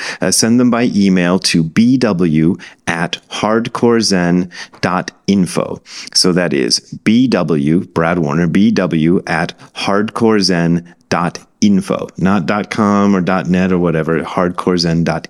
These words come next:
info. And if you are a Patreon subscriber already,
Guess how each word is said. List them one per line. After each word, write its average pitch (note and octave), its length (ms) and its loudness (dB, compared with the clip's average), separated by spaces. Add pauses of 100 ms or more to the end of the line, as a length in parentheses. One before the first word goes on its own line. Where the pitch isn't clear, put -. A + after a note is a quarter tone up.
info. - 360 -8 (540)
And A#2 360 2
if A2 180 -4
you A2+ 140 4
are G2+ 60 2
a F#2 40 -2
Patreon B2 580 0
subscriber F#2+ 640 0
already, G2 520 2